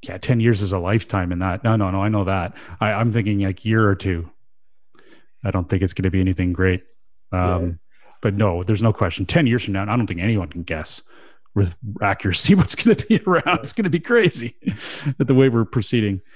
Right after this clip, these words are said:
Speaker 1: But no, I, I, I think that, uh, I, I, I find that a little creepy 'cause I really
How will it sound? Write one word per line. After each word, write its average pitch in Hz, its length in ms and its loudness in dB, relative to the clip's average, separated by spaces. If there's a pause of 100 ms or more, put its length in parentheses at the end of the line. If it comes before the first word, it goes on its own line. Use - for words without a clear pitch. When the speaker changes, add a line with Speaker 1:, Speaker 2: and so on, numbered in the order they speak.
(240)
Speaker 1:
But 110 140 2
no, 113 220 4
I, 123 120 2
I, 127 320 -2
I 143 60 4
think 139 320 0
that, 104 340 -2
uh, 101 220 0 (500)
I, 117 160 0
I, 123 160 0 (220)
I 147 80 4
find 175 280 2
that 151 100 2
a 139 40 2
little 131 180 2
creepy 113 440 0
'cause 98 120 -4
I 110 60 2
really 107 400 -2